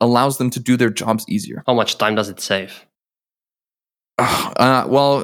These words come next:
Speaker 1: since no one can really say and no one has tracked it, I'm gonna say three billion hours.
Speaker 2: <laughs> Wow.
Speaker 1: Yeah, I
Speaker 2: How
Speaker 1: know,
Speaker 2: much
Speaker 1: I
Speaker 2: is this
Speaker 1: know.
Speaker 2: in dollars? <laughs>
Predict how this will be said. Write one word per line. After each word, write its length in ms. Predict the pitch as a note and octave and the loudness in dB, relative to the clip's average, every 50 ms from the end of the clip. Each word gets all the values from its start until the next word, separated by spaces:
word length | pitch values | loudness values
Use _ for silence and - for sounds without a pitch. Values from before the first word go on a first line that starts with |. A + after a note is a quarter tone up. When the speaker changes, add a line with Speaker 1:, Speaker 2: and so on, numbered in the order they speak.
| - - | -4 -6
Speaker 1:
since 460 | - - C#3+ C#3 - - - - - | -2 0 0 0 0 -4 -10 -4 0
no 180 | B2 B2+ C3+ | 2 4 4
one 140 | C#3 C#3+ C3+ | 4 4 2
can 160 | - - C3 | 2 0 2
really 200 | A#2+ B2+ B2+ A#2 A2+ | 2 2 2 2 0
say 440 | - - D3 C#3+ C3 B2+ B2+ C3 - | 2 2 4 4 6 4 4 4 2
and 220 | A2 A#2 A2+ A2 | 2 2 4 4
no 80 | A#2+ A#2+ | 4 4
one 100 | A2+ A2+ | 4 2
has 100 | - - | 0 0
tracked 300 | - C#3+ C3+ C#3 - A2 | 2 2 2 2 2 0
it, 60 | G2 | 2
I'm 100 | G2+ B2+ | 2 4
gonna 140 | B2+ B2 A#2+ | 4 2 2
say 180 | - C3 A#2 A#2 | 2 2 2 2
three 220 | - - C#3 B2+ | 2 2 0 0
billion 400 | B2 - - B2 A#2 A2+ A2+ G#2+ | 0 2 2 4 4 4 4 4
hours. 720 | G#2+ A#2 B2 B2+ A#2+ - - E3+ C3+ - - C#3+ A#2 - | 4 6 4 4 4 2 0 -2 -2 0 0 -2 -2 -2
Speaker 2:
<laughs> 40 | - | 0
Wow. 500 | A2 G#2+ G2 G#2 G#2+ G2+ F#2 F2+ F#2+ F#2+ - - | 0 2 2 4 2 2 0 -4 -8 -8 -2 0
Speaker 1:
Yeah, 680 | - C#3 - - - - C#4 - - D#3 - A2+ A2 - | 0 0 0 0 -2 -2 -2 -2 -2 2 4 4 6 6
I 40 | - | 6
Speaker 2:
How 40 | - | 6
Speaker 1:
know, 60 | A2 | 6
Speaker 2:
much 140 | G2 - - | 6 6 4
Speaker 1:
I 100 | F#2+ - | 4 4
Speaker 2:
is 40 | B2 | 6
this 120 | - - - | 4 4 4
Speaker 1:
know. 120 | A#2 - A#2+ | 2 2 2
Speaker 2:
in 60 | A#2 | 2
dollars? 600 | A#2+ A2 A#2 C#3+ C#3 G2+ G2 - - - - - | 2 2 2 2 2 0 0 -2 -6 -6 -6 -4
<laughs> 40 | - | -2